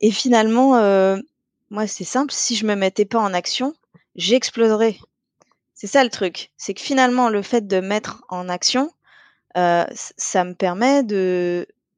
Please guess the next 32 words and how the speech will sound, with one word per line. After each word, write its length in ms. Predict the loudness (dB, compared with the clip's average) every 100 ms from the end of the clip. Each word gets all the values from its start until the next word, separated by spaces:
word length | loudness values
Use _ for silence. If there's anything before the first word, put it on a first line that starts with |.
| _ -10
de 80 |
voir 440 | -2 2 2 2 -6
que, 320 | -4 -4 -4 _
que 100 | -12
je 160 | -10 -2
fais 160 | -2
des 120 | 0 -4
choses. 400 | -4 -4 -4 -8 _ -20 -20 _ -4
Alors 140 | 0
ça 160 | 0 0
peut 140 | 2
être 300 | 0 0 -4
des 160 | 0 0
choses, 400 | 0 0 0 0
heu, 340 | 0 0 -2 -6 _ _ _ _ _ _ _ _ _ -6
on 40 |
va 140 | 0 2
dire 200 | 2 2
avec 260 | 2 2
beaucoup 280 | 0 0 0
de 80 | -2 -4
puissance, 680 | -2 0 0 -2 -8 -10 _ _ _
puissance 520 | -10 -4 0 0 0
et 20 | -4
intensité, 680 | -6 -8 -10 -8 -4 -2 2
à 120 | 0
ne 120 | 0
pas 180 | -4 -6
confondre 420 | -6 -12 -8 -4
avec 280 | -4 -6 -8
la 100 | -10
colère, 600 | -6 -2 0 0 -2